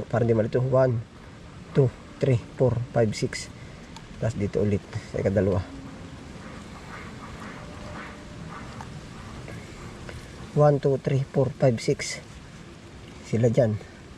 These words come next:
Anim-anim na kayo dyan. Tapos ito, anim-anim ulit.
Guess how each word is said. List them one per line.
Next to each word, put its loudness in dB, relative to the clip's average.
Anim-anim 0
na -2
kayo 4
dyan. 4
Tapos -2
ito, 2
anim-anim 4
ulit. 2